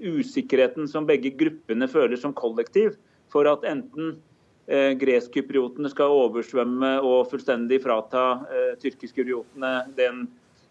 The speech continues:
eh, relative sikkerheten de har, eh, skapt seg,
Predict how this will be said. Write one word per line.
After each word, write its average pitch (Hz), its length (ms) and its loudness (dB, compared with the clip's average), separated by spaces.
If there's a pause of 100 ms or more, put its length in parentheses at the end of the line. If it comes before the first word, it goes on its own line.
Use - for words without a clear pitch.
eh, 127 260 2 (300)
relative 123 920 0 (200)
sikkerheten 127 580 0
de 123 180 0
har, 123 260 2 (180)
eh, 127 320 0
skapt 123 320 -4
seg, 240 240 0